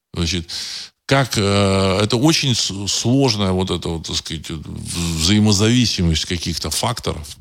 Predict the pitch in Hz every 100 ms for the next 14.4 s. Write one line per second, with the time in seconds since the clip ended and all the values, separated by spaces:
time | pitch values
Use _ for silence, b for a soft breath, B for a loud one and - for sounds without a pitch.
0 | _ 82 85 76 - B B B B B
1 | B B B B - 87 90 87 - 117
2 | 143 131 147 151 135 123 151 170 117 78
3 | 78 - - 92 - 92 80 76 - 90
4 | 78 - 80 92 82 76 80 85 98 104
5 | 107 92 127 - 120 82 101 - - _
6 | _ _ _ _ _ _ - 90 87 82
7 | 92 101 95 90 90 90 85 110 139 135
8 | 131 117 117 107 - - 110 107 - _
9 | _ _ - - 107 98 95 101 131 -
10 | - 101 87 85 87 113 - _ - 110
11 | 107 107 B B B B 127 123 151 240
12 | 202 175 185 180 180 208 185 143 123 127
13 | 147 143 123 123 143 143 113 92 101 117
14 | 107 - 90